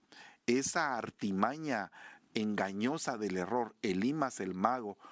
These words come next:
o Bar Jesús, como se le llama, así de igual manera, eh, los falsos profetas operan dentro de esta esfera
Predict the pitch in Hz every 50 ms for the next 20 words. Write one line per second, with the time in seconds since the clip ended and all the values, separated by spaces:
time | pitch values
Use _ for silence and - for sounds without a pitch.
0 | - - - - 110 101 95 98 95 95 - - - 110 - - - 156 160 -
1 | - - 101 95 92 - 90 85 87 87 101 98 98 104 127 - - - - -
2 | - - - - - - - - 110 107 - - - - 175 185 190 175 147 127
3 | 117 123 135 147 156 147 139 127 107 101 107 117 127 120 92 92 98 101 - _
4 | _ _ - - - - - - - - - 120 107 101 113 117 107 - - -
5 | - - 170 185 185 - - 151 - - - 113 98 - - 131 139 - - 131
6 | 120 - - - 120 110 101 - _ - 160 175 180 143 110 110 117 - _ _
7 | - - - - - - - 113 123 117 110 107 107 - 110 104 98 104 127 160
8 | 165 - - 143 104 - - - - - 156 156 131 101 104 110